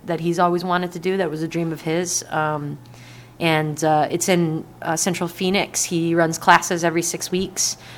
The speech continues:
Um, he's great, uh, a very great, im-, uh, funny improviser, knows his stuff, and, um, uh, yeah, I give major props to everything that he's accomplished. Also, like me, living his own truth.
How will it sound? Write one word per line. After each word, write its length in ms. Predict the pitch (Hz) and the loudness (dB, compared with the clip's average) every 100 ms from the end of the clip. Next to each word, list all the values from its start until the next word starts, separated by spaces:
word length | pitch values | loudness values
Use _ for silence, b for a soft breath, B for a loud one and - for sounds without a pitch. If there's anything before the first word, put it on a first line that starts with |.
| B B B | B B B
Um, 520 | 160 160 151 151 147 - | -2 0 0 -2 -6 -6
he's 240 | 180 170 - | 0 0 4
great, 540 | 175 190 202 - - - | 4 6 2 -6 -8 0
uh, 340 | 160 156 151 143 - | 2 2 0 0 -2
a 120 | 156 | 2
very 220 | 170 175 | 2 2
great, 220 | 175 185 | 2 2
im-, 160 | 180 - | 0 2
uh, 160 | 170 165 | 0 0
funny 580 | 147 - 190 208 208 208 | -4 4 6 6 2 0
improviser, 880 | 196 196 202 202 208 208 208 202 202 | -2 0 8 8 8 6 6 4 4
knows 320 | 175 185 185 | 2 2 0
his 160 | 190 - | -2 0
stuff, 580 | - 175 180 - - - | 4 4 4 -8 -18 -10
and, 540 | 170 160 156 151 143 156 | -2 0 0 -2 -2 0
um, 540 | 147 147 147 147 147 - - - | 2 0 -4 -8 -10 -14 -18 -2
uh, 220 | 151 147 | 0 0
yeah, 180 | 147 180 | 0 2
I 60 | 175 | 0
give 160 | 165 | -2
major 280 | 165 160 165 | -4 -4 -4
props 380 | - 147 - - | -2 -2 -2 -4
to 140 | 156 | -2
everything 320 | 131 151 151 147 | -2 -2 -6 -6
that 80 | 143 | -2
he's 140 | 170 | -4
accomplished. 580 | 160 151 143 151 135 - B B B B - | -2 -4 -2 -2 -4 -8 B B B B 8
Also, 300 | 220 - 185 | 8 10 8
like 260 | 170 156 175 | 8 6 2
me, 400 | 185 175 151 156 | 2 2 -2 -2
living 300 | 170 156 151 | 0 0 -4
his 160 | 151 | -2
own 160 | 156 151 | -4 -2
truth. 440 | - 143 147 - | -4 -4 -6 -18